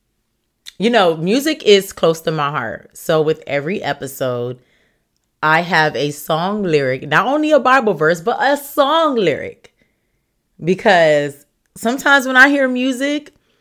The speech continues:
it reminds me of a Bible verse. So in this episode, the lyric that I'm highlighting is from my good girl,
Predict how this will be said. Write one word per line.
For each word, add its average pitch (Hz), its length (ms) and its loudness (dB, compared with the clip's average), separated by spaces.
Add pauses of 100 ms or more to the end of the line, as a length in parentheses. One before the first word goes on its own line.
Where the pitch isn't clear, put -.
(960)
it 196 100 6
reminds 220 560 6
me 247 120 2
of 220 100 4
a 220 60 2
Bible 190 340 6
verse. - 460 -8 (300)
So 196 300 4
in 185 160 -2
this 214 200 -2
episode, 135 880 -4 (540)
the 139 140 -8
lyric 180 420 -2
that 165 160 -2
I'm 170 180 -4
highlighting 127 760 -8
is 143 160 -8
from 139 220 -8
my 123 180 -2
good 208 440 -2
girl, 190 540 -2